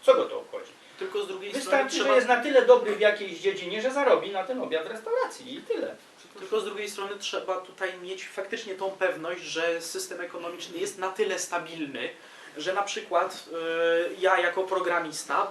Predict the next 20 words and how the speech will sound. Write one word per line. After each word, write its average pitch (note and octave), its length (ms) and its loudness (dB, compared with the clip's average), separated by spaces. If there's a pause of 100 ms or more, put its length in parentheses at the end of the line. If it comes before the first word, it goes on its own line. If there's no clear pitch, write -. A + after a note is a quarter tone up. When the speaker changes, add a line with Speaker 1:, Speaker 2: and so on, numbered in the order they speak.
(120)
Speaker 2:
będę A3 260 2
mógł G3+ 500 2
zarabiać F3 680 0
jako F3+ 200 -2
programista, E3 540 -4
bo C#4 100 0
moje G3 300 -2 (260)
umiejętności A3 640 -6
będą G#3+ 360 -4 (100)
komuś F#3+ 280 0
do G3+ 120 -4
czegoś F3 260 -4
potrzebne. - 480 -6 (160)
Speaker 1:
Tak. C3 160 0 (200)
Speaker 2:
E, D#3+ 160 4
a F3 80 6
nie, C#4 260 2
że F#3+ 160 4
nagle, G3 400 8
e, F3+ 120 -2